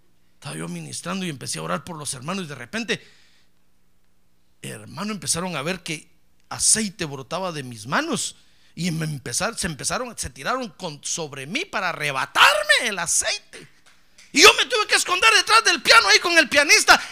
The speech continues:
y me decían, "No, es que aceite", y, y me agarraron el saco, me agarré, y yo, "No, no, ayúdenme". Todos bien borrachos en el espíritu.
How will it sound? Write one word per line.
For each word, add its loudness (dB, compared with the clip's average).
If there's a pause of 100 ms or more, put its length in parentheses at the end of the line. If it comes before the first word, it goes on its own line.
(120)
y 6
me 4
decían, 4
"No, 6
es 4
que 2
aceite", 6 (460)
y, -4
y -2
me 0
agarraron 0
el -4
saco, -10
me -6
agarré, -4
y -8
yo, -4
"No, 0
no, -2 (260)
ayúdenme". -6 (2250)
Todos -2
bien -2
borrachos -6
en -12
el -12
espíritu. -10